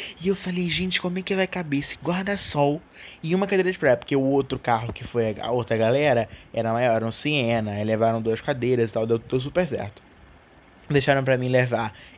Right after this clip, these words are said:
eu, meu primo e meu pai, que foi no outro Uber. O guarda-sol fazendo propaganda pro Uber, carro de aplicativo particular. Tudo bem. Aí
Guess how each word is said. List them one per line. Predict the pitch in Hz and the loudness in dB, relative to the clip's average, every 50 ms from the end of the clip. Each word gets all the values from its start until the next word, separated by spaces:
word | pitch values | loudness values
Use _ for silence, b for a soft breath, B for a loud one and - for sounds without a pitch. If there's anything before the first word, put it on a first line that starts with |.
| B | B
eu, | - 135 139 | -2 -2 0
meu | 135 123 | 0 0
primo | - 131 127 127 | 0 -2 -2 0
e | 127 | 0
meu | 127 127 | 0 0
pai, | 127 120 110 117 | 0 -2 -4 -4
que | 117 - | -6 -8
foi | - 117 | -8 -6
no | 120 123 | -6 -4
outro | 120 123 127 143 131 | -6 -4 -4 -2 -2
Uber. | 120 110 110 104 101 - B B B B B B B B B B B B B B B - - - - | -2 -2 -2 -4 -6 -8 B B B B B B B B B B B B B B B -18 -6 0 4
O | 143 143 139 139 139 135 135 131 131 127 127 127 120 | 4 6 6 6 4 4 4 4 4 4 4 4 4
guarda-sol | 123 120 117 120 127 139 151 147 - - 139 131 | 4 4 4 4 4 2 2 2 0 0 0 0
fazendo | - - 190 190 214 220 226 | 0 0 -2 -2 0 0 0
propaganda | 233 226 226 214 208 220 226 233 | 0 0 2 2 2 2 0 0
pro | 233 254 254 240 | -2 0 0 4
Uber, | 185 156 - 127 117 101 - - 101 98 | 6 6 8 6 6 4 0 -2 -2 -2
carro | - 175 175 202 220 214 | 4 4 4 4 4 0
de | 214 | 0
aplicativo | - - 214 - 220 214 - - 147 135 127 117 107 | -2 -2 -2 -2 -2 -2 0 2 4 4 4 2 0
particular. | - - - - - - 165 - - - - - _ - - - - - B B B B B B B B - - | -8 -8 -8 -8 -2 -2 -2 -2 -2 -6 -16 -16 _ -20 -20 -20 -20 -20 B B B B B B B B -6 -6
Tudo | 359 359 339 | -6 -4 -4
bem. | 208 - - - - - B B B B B B B B B B | -2 -2 -2 -2 -4 -16 B B B B B B B B B B
Aí | - 175 185 185 175 | 2 2 2 2 0